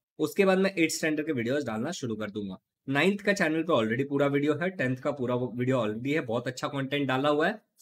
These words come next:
तो हमारे चैनल पे सेवंथ स्टैंडर्ड, एट्थ स्टैंडर्ड, नाइन्थ स्टैंडर्ड और टेंथ स्टैंडर्ड का अच्छा कंटेंट होगा। और मेरा ना, जब मैंने YouTube पे काम करना स्टार्ट किया था, तब मेरे मन में एक गोल था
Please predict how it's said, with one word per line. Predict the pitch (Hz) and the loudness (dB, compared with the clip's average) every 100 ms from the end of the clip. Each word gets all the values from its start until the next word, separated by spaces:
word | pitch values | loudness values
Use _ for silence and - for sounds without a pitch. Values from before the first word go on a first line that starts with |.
| _ | _
तो | 202 | 4
हमारे | 165 180 | 4 4
चैनल | 214 202 185 190 | 2 2 2 2
पे | 190 202 | 2 2
सेवंथ | 196 - 160 151 175 | 2 0 0 2 0
स्टैंडर्ड, | 185 - 170 165 165 170 170 175 165 - | -2 -2 0 2 2 4 6 4 2 0
एट्थ | 147 170 175 | 2 4 2
स्टैंडर्ड, | - - 156 160 160 160 160 160 - | -6 -2 0 2 6 8 8 6 2
नाइन्थ | 131 123 131 165 180 | 0 0 0 0 -2
स्टैंडर्ड | - 160 160 160 160 165 - - _ - | -2 0 2 8 8 8 2 -20 _ 4
और | 233 | 4
टेंथ | 226 170 160 | 6 4 0
स्टैंडर्ड | - 151 143 156 | 0 -2 -2 -4
का | |
अच्छा | 165 156 143 - | -4 -4 -2 -2
कंटेंट | 208 165 147 151 147 | 0 0 0 0 0
होगा। | 120 110 151 _ _ - | -2 -2 -6 _ _ -2
और | 175 | 2
मेरा | 190 165 180 202 | 4 4 2 2
ना, | 220 | 2
जब | 185 | 2
मैंने | 175 185 | 2 2
YouTube | 175 147 170 - | 0 0 -2 -4
पे | |
काम | 185 143 151 | -2 -2 -2
करना | 156 160 | -2 -4
स्टार्ट | 165 - 151 151 | -4 -2 -2 -2
किया | 135 | -4
था, | 107 | -4
तब | 131 156 | -6 -4
मेरे | 165 165 | -2 -2
मन | 160 147 | -2 -2
में | 170 | -4
एक | 165 | -4
गोल | 123 139 | 0 2
था | 139 131 | 0 -6